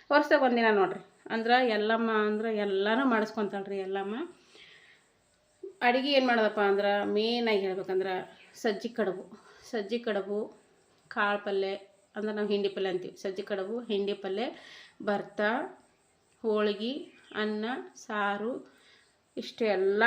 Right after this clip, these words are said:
ಮಾಡ್ಬೇಕು ನೋಡ್ರಿ. ಅದ್ರಾಗ ನಾನು ಒಬ್ಬಾಕಿ ಮಾಡಾಕಿ, ಭಾಳ ಖುಷಿ ಖುಷಿಯಿಂದ ಮಾಡೀನಿ ನೋಡ್ರಿ. ಎಲ್ಲಮ್ಮನ್ನ ಅಡಿಗೆ ಮಾಡೋದಾಯ್ತು,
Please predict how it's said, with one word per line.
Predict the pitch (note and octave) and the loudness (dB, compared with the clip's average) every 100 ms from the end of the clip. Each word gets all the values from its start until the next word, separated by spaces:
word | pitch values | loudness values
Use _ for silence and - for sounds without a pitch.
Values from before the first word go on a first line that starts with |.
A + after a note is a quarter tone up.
| B3 | 6
ಮಾಡ್ಬೇಕು | A#3+ G#3 G3+ | 4 0 0
ನೋಡ್ರಿ. | G3+ G3 G3 G#3 - | 0 0 -2 -4 -8
ಅದ್ರಾಗ | G3+ F#3 G3+ G#3 | -8 -2 0 2
ನಾನು | G3+ F#3 | 2 0
ಒಬ್ಬಾಕಿ | F3+ G3+ G#3 G#3 | -2 -2 -2 0
ಮಾಡಾಕಿ, | F#3+ F#3 F#3 A3 - _ A3 | 2 0 -2 -10 -10 _ -4
ಭಾಳ | G#3+ A#3+ A#3+ | 0 0 -2
ಖುಷಿ | A#3 - - D#4+ | -8 -6 -4 -2
ಖುಷಿಯಿಂದ | E4+ - D4+ C4 B3 | 0 2 2 2 2
ಮಾಡೀನಿ | A3 G#3 | 0 2
ನೋಡ್ರಿ. | G3+ G3+ G3+ - - G3 | 2 0 -4 -8 -8 -4
ಎಲ್ಲಮ್ಮನ್ನ | G3 G3 G3+ G3+ G3+ F#3+ F#3+ | -2 -2 0 0 0 -2 -4
ಅಡಿಗೆ | F#3 F#3+ G3+ | -4 -2 0
ಮಾಡೋದಾಯ್ತು, | G3 F#3+ F#3 F3+ F3+ | 0 0 -2 -4 -4